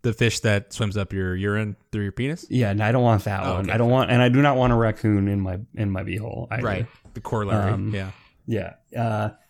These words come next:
Speaker 2: I'm thinking it would have to be, like, like a gorilla or a moose.
Speaker 1: Just something to end it really
Speaker 2: Just, it
Speaker 1: fast.
Speaker 2: was just like, yeah, a gorilla would just punch me right in the chest and it would just go through me
Speaker 1: Just
Speaker 2: and I would
Speaker 1: lights
Speaker 2: just
Speaker 1: out.
Speaker 2: die
Speaker 1: Yeah.
Speaker 2: immediately.
Speaker 1: Anime style, just put a hole through you. Yeah.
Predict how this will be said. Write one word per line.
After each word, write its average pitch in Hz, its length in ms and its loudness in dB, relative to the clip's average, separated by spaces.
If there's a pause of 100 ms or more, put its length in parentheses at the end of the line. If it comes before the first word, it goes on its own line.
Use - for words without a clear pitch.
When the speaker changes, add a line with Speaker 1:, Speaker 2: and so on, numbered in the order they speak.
(160)
Speaker 2:
I'm 143 80 4
thinking 165 320 0
it 208 60 2
would 175 100 4
have 156 160 4
to 139 100 -4
be, 127 120 0
like, 107 420 -4 (1080)
like 117 200 -4
a 120 60 -2
gorilla 98 720 0
or 113 200 2
a 98 60 -2
moose. 92 680 0 (400)
Speaker 1:
Just - 140 -4
something 208 240 2
to - 180 -10
end 120 140 0
it 101 180 -2
really 104 400 -4
Speaker 2:
Just, 156 100 2
it 196 60 6
Speaker 1:
fast. 185 140 2
Speaker 2:
was 175 100 6
just 147 160 4
like, 143 180 -2
yeah, 117 160 4
a 101 40 2
gorilla 139 320 4
would 127 100 2
just - 160 -8
punch - 260 2
me 113 80 2
right 98 200 2
in 98 100 2
the 87 240 -8
chest 98 420 -2
and 90 80 -4
it 95 120 -2
would 104 80 -2
just - 160 -8
go 104 100 0
through 95 420 -2
me 87 120 -4
Speaker 1:
Just 101 140 -2
Speaker 2:
and 101 100 -2
I - 20 0
would 104 40 0
Speaker 1:
lights 101 160 0
Speaker 2:
just 104 40 -2
Speaker 1:
out. 98 80 -2
Speaker 2:
die 117 220 -4
Speaker 1:
Yeah. 107 140 -2
Speaker 2:
immediately. 101 380 -4
Speaker 1:
Anime 113 340 2
style, 117 360 -4
just 113 180 -8
put 107 120 -6
a 98 40 -6
hole 107 260 -8
through 117 200 -6
you. 117 240 -4
Yeah. 107 240 -4